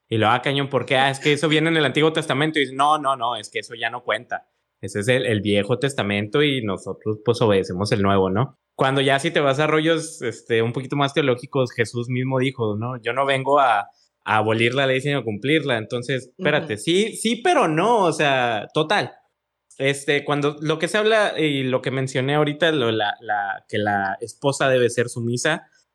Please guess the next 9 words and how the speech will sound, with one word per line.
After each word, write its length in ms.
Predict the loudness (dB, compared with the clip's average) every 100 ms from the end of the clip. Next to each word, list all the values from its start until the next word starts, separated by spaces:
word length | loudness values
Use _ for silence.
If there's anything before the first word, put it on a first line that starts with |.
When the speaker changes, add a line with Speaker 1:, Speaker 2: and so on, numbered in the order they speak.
| -4
Speaker 1:
este, 520 | 0 0 0 0 0
que 100 | 2
la 140 | 2
mujer 320 | 2 0 0 2
debe 260 | 2 2
de 160 | 2 2
respetar 920 | 2 -2 -2 -4 -4 0 0 0 -4 -14 -8
al 160 | -6
marido 580 | -4 -4 -2 0 -2 -2